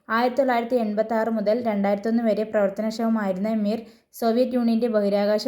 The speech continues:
നിലയമായിരുന്നു. അന്താരാഷ്ട്ര ബഹിരാകാശ നിലയത്തിൻ്റെ മുൻഗാമി, ആദ്യത്തെ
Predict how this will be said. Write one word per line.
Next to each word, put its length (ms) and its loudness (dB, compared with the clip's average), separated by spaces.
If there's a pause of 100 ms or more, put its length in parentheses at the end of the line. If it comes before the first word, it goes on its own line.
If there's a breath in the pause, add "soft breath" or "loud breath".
നിലയമായിരുന്നു. 640 0 (440 soft breath)
അന്താരാഷ്ട്ര 600 0
ബഹിരാകാശ 400 0 (120)
നിലയത്തിൻ്റെ 520 -2
മുൻഗാമി, 540 -2 (240)
ആദ്യത്തെ 320 0